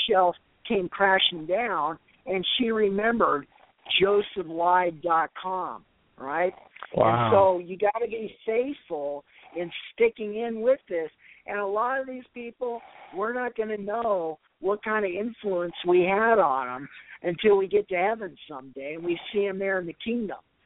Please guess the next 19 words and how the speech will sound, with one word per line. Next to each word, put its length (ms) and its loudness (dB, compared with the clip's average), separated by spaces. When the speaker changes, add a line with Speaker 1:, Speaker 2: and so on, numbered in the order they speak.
Speaker 1:
So 80 6
you 180 6
give 220 4
Speaker 2:
Right. 240 6
Speaker 1:
'em 80 -6
the 100 -12
truth 220 -6
of 140 -8
God's 440 -8
word, 400 -6
you 120 -10
do 200 0
it 60 -2
in 240 -6
love, 380 -4
you're 120 -8
persistent 880 -2
with 280 0
them, 280 -6